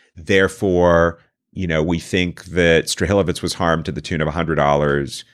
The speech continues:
Chase, Chase harmed him by twenty dollars. You know, just do the math."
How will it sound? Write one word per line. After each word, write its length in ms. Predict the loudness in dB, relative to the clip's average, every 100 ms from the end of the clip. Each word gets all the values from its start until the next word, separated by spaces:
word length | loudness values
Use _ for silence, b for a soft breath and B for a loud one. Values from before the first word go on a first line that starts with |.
| b b _ _ -6
Chase, 460 | 0 0 0 -8 -8
Chase 260 | -2 0 0
harmed 300 | 0 0 0
him 120 | -2
by 140 | -2
twenty 560 | -4 -2 -2 -2 -10 -10 -4
dollars. 640 | -4 -2 -6 -6 -10 -10 -10
You 120 | -6
know, 140 | -4
just 200 | -6 -6
do 120 | 0
the 80 | 0
math." 520 | 0 -2 -4 -8 -18